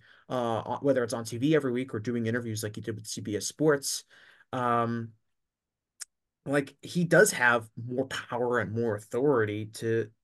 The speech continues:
to, to speak out and, and potentially, um, cause a lot of,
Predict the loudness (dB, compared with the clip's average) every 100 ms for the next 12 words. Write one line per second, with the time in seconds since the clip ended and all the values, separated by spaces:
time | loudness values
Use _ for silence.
0 | _ -4 -4 -4 -8 -4 0 4 4 6
1 | 6 6 2 -8 -6 -4 -4 -4 -4 -2
2 | 0 0 0 2 0 -2 -10 -20 -20 -20
3 | -20 -4 0 2 2 0 -4 -2 0 2
4 | 2 4 4 2